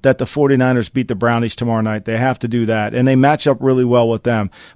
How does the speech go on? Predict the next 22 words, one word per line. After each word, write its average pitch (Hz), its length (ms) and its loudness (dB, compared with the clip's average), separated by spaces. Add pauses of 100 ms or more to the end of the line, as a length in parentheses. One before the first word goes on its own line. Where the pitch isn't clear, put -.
But 135 100 0
I'm 196 100 4
gonna 240 160 0
go 185 160 2
off 160 200 4
the 143 80 -4
track. 117 320 -2
I 147 100 2
think 190 160 -2
the 165 80 2
Vikings 156 540 0
and 135 180 0
the 123 60 2
Rams 120 360 0
will 113 100 -2
be 117 120 -2
the 113 100 0
wild 113 300 0
card. 101 240 -4
I 120 80 -2
think 156 180 -2
the, 117 140 -2